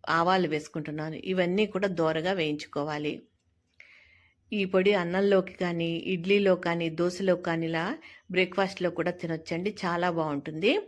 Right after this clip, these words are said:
ఈ పొడి నిలవ ఉంటుందండి. ధనియాల పొడి మనం చేసుకుంటాం కదా, అలాగే ఇది కూడా నిలవ ఉంటుంది. తర్వాత నువ్వులు వేస్తున్నానండి. మూడు టేబుల్ స్పూన్లు నువ్వులు వేసి కూడా వేపాలి.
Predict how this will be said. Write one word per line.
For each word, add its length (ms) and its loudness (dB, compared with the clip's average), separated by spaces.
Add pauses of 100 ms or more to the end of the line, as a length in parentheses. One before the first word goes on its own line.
(360)
ఈ 100 0
పొడి 260 2
నిలవ 260 4
ఉంటుందండి. 500 0
ధనియాల 440 2
పొడి 220 0
మనం 300 0
చేసుకుంటాం 520 -2
కదా, 220 0 (420)
అలాగే 380 2
ఇది 160 2
కూడా 240 2
నిలవ 280 2
ఉంటుంది. 600 -2 (360)
తర్వాత 420 4
నువ్వులు 420 4
వేస్తున్నానండి. 600 0
మూడు 220 0
టేబుల్ 300 0
స్పూన్లు 360 -4
నువ్వులు 320 0
వేసి 260 -2
కూడా 180 0
వేపాలి. 640 0